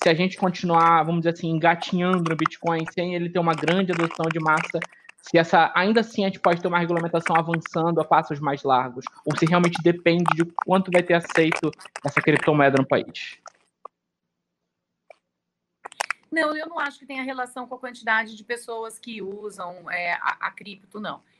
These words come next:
Speaker 2: É, inclusive, nós já tivemos, aqui em Campo Grande mesmo, teve uma época que nós, o, o comércio recebia, né? O comércio recebia pagamento através de Bitcoin, tinha uma maquininha que, então, é, e foi bem, foi bem utilizado aqui.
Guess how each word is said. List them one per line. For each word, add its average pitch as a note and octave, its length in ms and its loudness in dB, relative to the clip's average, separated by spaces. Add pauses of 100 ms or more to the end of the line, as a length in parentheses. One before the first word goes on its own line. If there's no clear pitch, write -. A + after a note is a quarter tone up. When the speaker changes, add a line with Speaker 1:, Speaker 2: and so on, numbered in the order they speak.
(140)
Speaker 2:
É, G3+ 380 -6
inclusive, C#4 680 -10
nós B3 160 -2
já C4 120 -2
tivemos, A#3+ 340 -4
aqui B3 180 -4
em C#4 40 -10
Campo B3+ 180 -10
Grande A#3 220 -6
mesmo, A3 260 -6
teve G3+ 140 -8
uma F#3 180 0
época F#3 400 -6
que G#3+ 280 -14
nós, A3+ 320 -8
o, A#3+ 200 -20
o - 20 -18
comércio D4 600 -2
recebia, E3+ 560 -18
né? C#4 220 -8 (300)
O - 20 -20
comércio A#3+ 380 -6
recebia A#3 420 -10
pagamento G3+ 500 -6
através F3+ 320 -10
de E3+ 60 -20
Bitcoin, - 960 -16
tinha F#3 120 -16
uma E3+ 120 -8
maquininha E3 760 -8
que, - 260 -20 (420)
então, C4+ 580 2
é, A#3 720 -2 (180)
e A#3 360 -10 (280)
foi G#3+ 100 -14
bem, C4 560 0
foi A3+ 120 -4
bem C4+ 180 -4
utilizado G#3 800 2
aqui. G#3+ 400 -14